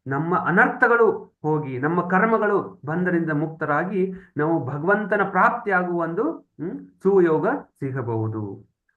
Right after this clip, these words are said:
ಮನುಷ್ಯ ಸಮಾಜದಲ್ಲಿ ದೇವೋತ್ತಮ ಪರಮಪುರುಷನ ಅರಿವಿನ ಸೂತ್ರಗಳ ದೇಶವೇ, ದ್ವೇಷವೇ ಎಲ್ಲ ಪತನಗಳಿಗೆ ಕಾರಣ. ಮನುಷ್ಯನ ಜೀವನದಲ್ಲಿ ಅದೇ ಮಹಾ ಅಪರಾಧ.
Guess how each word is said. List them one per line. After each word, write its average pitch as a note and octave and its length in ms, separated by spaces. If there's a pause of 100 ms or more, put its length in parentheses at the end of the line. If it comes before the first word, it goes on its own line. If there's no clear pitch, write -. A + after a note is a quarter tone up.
ಮನುಷ್ಯ F#3+ 580
ಸಮಾಜದಲ್ಲಿ D#3 880 (200)
ದೇವೋತ್ತಮ F#3+ 640
ಪರಮಪುರುಷನ E3 640
ಅರಿವಿನ F#3 480
ಸೂತ್ರಗಳ E3 540
ದೇಶವೇ, D3+ 400 (480)
ದ್ವೇಷವೇ F#3+ 760 (240)
ಎಲ್ಲ E3 260
ಪತನಗಳಿಗೆ C#3 960
ಕಾರಣ. A2+ 400 (760)
ಮನುಷ್ಯನ E3+ 500
ಜೀವನದಲ್ಲಿ D3+ 1040
ಅದೇ E3 260
ಮಹಾ C3+ 340
ಅಪರಾಧ. A2+ 440